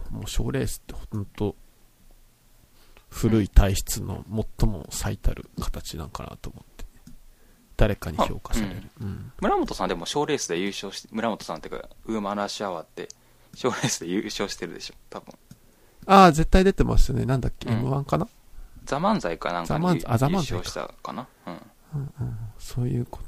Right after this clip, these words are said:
Speaker 1: 感じよね。
Speaker 2: うんうん。はい。ということで、なんか、
Speaker 1: はあ。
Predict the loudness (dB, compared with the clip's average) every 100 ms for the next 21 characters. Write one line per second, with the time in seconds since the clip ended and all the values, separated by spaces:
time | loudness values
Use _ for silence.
0 | -4 0 0 0 -4 -6 -12 -18 -20 -20
1 | -18 -16 -16 -18 -20 -20 -20 -20 -20 -20
2 | -20 -20 -20 -20 -20 -20 -20 -20 -20 -20
3 | -20 _ -16 -12 -12 -8 -8 -2 -2 -2
4 | -6 -6 -6